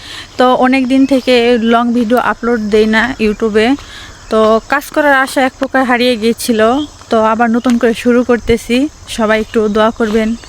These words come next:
তো আজকে আসছিলাম আমাদের এলাকায় এক জায়গায় ঘোরার জন্যে, আমাদের গ্রামে থেকে পাশের গ্রামে। তো এই জায়গায় আসছি যখন, তো ভাবলাম সবার সঙ্গে এই জায়গাটা একটু শেয়ার করি, খুব সুন্দর জায়গা। দেখেন গ্রামটা অনেক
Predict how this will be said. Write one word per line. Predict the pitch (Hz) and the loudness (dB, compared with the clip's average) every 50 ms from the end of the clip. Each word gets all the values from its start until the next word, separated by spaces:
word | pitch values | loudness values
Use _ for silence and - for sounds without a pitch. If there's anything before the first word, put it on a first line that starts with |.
| - - - - - - - - - - - - - - - | -18 -18 -16 -16 -14 -14 -14 -14 -16 -16 -18 -20 -20 -14 -6
তো | - 226 226 233 | -2 0 0 0
আজকে | 240 - - - 277 269 | -2 -2 -2 0 0 0
আসছিলাম | 269 - - - - 254 262 254 247 247 247 | 0 -2 -6 -4 -4 -2 -2 -2 -2 -2 -2
আমাদের | 233 240 233 226 240 233 226 | -2 -2 -2 0 0 0 2
এলাকায় | 233 226 220 220 - 233 214 220 214 | 2 0 0 0 0 0 2 2 2
এক | 220 214 208 | 0 0 0
জায়গায় | 220 214 220 220 220 208 202 | 0 0 0 0 0 0 0
ঘোরার | 226 214 220 226 233 233 | 0 0 2 2 2 2
জন্যে, | 233 226 214 208 208 226 269 285 - - - - - - - - - - - | 2 0 0 -2 -2 -2 -2 -4 -6 -10 -20 -20 -20 -20 -20 -20 -12 -8 -4
আমাদের | 214 214 214 202 214 208 208 214 202 196 | -2 0 0 2 0 0 0 0 0 0
গ্রামে | 226 214 214 220 214 - | 0 0 0 -2 -4 -4
থেকে | 240 - 226 - | -2 -2 -2 -2
পাশের | 233 226 226 - 247 220 214 208 | -2 -2 0 0 0 0 0 0
গ্রামে। | 214 214 208 202 208 240 262 - - - - 277 - - 208 - - | 0 -2 -2 -2 -2 -4 -4 -6 -10 -16 -14 -10 -8 -6 -8 -4 -2
তো | 233 214 214 | 0 2 2
এই | 240 233 | 2 2
জায়গায় | 233 233 233 240 | 2 2 2 0
আসছি | 254 - - 269 254 254 | 0 0 0 0 2 2
যখন, | 254 262 247 240 | 2 2 2 0
তো | - 214 208 | 0 -2 -2
ভাবলাম | 226 208 202 226 226 220 - | -4 -2 0 0 0 0 -2
সবার | - 233 214 214 - | -2 -2 -2 -2 -2
সঙ্গে | 240 226 214 214 214 202 202 | -2 0 0 0 0 0 0
এই | 196 196 | 0 0
জায়গাটা | 214 208 208 220 - 220 | 0 0 0 -2 -4 -6
একটু | 214 - 233 208 | -4 -4 -4 -2
শেয়ার | - 226 214 202 202 | -2 -2 -2 -2 -2
করি, | 214 196 214 - | -4 -4 -4 -4
খুব | - 240 190 - - | -4 -4 -4 -2 -2
সুন্দর | 233 214 214 214 208 202 208 | -2 -2 -2 -2 -4 -2 -2
জায়গা। | 214 208 185 190 190 233 247 - - - - - - - - - - - - - 214 202 | -2 -2 -2 -2 -2 -2 -4 -6 -10 -8 -8 -8 -6 -6 -8 -8 -10 -8 -6 -4 -2 -2
দেখেন | 196 202 - - 214 208 196 - - - - - - - _ _ _ _ _ _ _ _ - | -2 -2 -2 -4 -4 -2 -4 -4 -4 -4 -4 -4 -6 -10 _ _ _ _ _ _ _ _ 2
গ্রামটা | 247 233 208 247 269 269 285 302 302 311 302 262 | 2 4 4 4 2 2 2 2 2 2 2 2
অনেক | 247 262 294 302 | 2 2 2 0